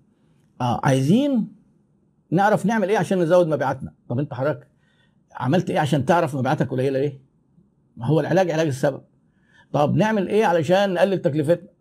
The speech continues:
طب أنت حضرتك تكلفتك عالية ليه؟ مم؟ في بقى خواجة اللي هو الياباني اللي اسمه إيشيكاوا ده، قال لك في حاجة اسمها فيش بون أناليسيس، هو تحليل إيه؟ عظم السمكة، هو اسمه كده، عظم السمكة.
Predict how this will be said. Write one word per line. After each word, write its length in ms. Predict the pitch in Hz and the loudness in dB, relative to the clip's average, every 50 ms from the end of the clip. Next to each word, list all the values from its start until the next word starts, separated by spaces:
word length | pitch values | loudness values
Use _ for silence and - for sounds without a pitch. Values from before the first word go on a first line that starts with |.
| - - | -10 -6
طب 80 | 117 | -6
أنت 120 | 127 127 127 | -6 -4 -4
حضرتك 200 | 120 139 151 - | -4 -4 -2 -2
تكلفتك 420 | 131 - - - 147 - 135 - | -4 -4 -4 -4 -4 -4 -4 -2
عالية 340 | 131 139 160 160 156 - - | 0 0 0 0 -2 -4 -4
ليه؟ 380 | 147 131 156 165 170 123 104 - _ _ _ _ _ _ _ _ _ _ _ _ _ _ _ _ _ _ | -2 0 2 2 2 2 -2 -8 _ _ _ _ _ _ _ _ _ _ _ _ _ _ _ _ _ _
مم؟ 240 | - 123 156 220 - - _ _ _ _ _ | -4 -4 -4 -4 -8 -12 _ _ _ _ _
في 140 | - 202 240 | 0 2 2
بقى 160 | 262 233 196 | 4 2 2
خواجة 400 | 170 196 196 226 240 220 220 202 | 2 2 2 2 2 2 0 2
اللي 140 | 190 175 170 | 2 2 2
هو 120 | 214 226 | 2 2
الياباني 360 | 208 190 185 175 220 233 220 | 2 2 0 0 0 -2 -2
اللي 100 | 185 185 | -2 -2
اسمه 200 | 202 185 185 180 | -2 -2 -2 -4
إيشيكاوا 380 | 175 151 175 165 190 214 208 202 | -2 -2 -2 -2 -2 -2 -2 0
ده، 160 | 180 202 185 | 0 0 0
قال 140 | 196 202 196 | 0 -2 -2
لك 220 | 190 160 - - | -4 -6 -8 -14
في 160 | - - 220 | -10 -8 -6
حاجة 140 | 196 214 202 | -6 -4 -6
اسمها 220 | 175 156 190 190 175 | -6 -4 -2 -4 0
فيش 200 | - 226 175 165 | 0 0 0 0
بون 240 | 160 202 208 202 | 0 0 0 0
أناليسيس، 480 | - 156 156 156 151 127 - - - - | -2 -2 -2 -2 -2 -4 -8 -12 -10 -8
هو 80 | 123 143 | -8 -6
تحليل 600 | - 127 123 139 151 185 190 180 156 - - - | -6 -6 -4 -2 -2 0 0 0 -2 -4 -4 -2
إيه؟ 220 | 147 151 151 - - | -2 0 0 -2 -6
عظم 400 | - - 80 90 131 156 147 131 | -8 -8 -4 -2 0 0 0 0
السمكة، 380 | 131 127 - 139 113 110 - - _ _ _ _ 131 | -2 -2 0 -2 -4 -4 -8 -16 _ _ _ _ -2
هو 60 | 131 | -2
اسمه 200 | 131 131 - 120 | -2 -2 -6 -6
كده، 160 | - 107 - - _ _ _ | -6 -8 -10 -10 _ _ _
عظم 220 | - 139 143 127 | -2 -2 -2 -2
السمكة. 340 | 120 110 - 104 92 98 - | -6 -6 -8 -8 -10 -10 -12